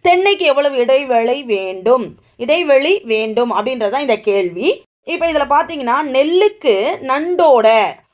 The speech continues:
ஒரு நண்டு ஓடுற அளவுக்கு இடைவெளி தான் நெல்லுக்கு இருக்கணும். கரும்பு ஏரோட, அதாவது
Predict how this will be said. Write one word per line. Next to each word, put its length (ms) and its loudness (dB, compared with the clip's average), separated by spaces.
ஒரு 180 -6
நண்டு 480 0
ஓடுற 180 4
அளவுக்கு 360 -2
இடைவெளி 500 0
தான் 340 -2
நெல்லுக்கு 480 -4
இருக்கணும். 440 -2
கரும்பு 600 2
ஏரோட, 880 4
அதாவது 520 -4